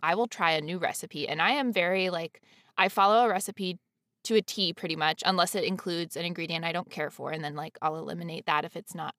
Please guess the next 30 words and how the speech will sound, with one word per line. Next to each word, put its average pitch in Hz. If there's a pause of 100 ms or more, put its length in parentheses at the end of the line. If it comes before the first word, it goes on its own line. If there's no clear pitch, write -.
gonna 160
be 160
a -
huge 160
deal. 156
And 208
then 208
I'll 202
kind 202
of 185
play 160
with 196
it. 302
And -
I'm 180
like, 185
Well, 208
I 196
want 196
more 180 (340)
X -
in 180
this, 165
or 165
in 196
fact, 175 (120)
less 180
of 180
that, 165
or, 156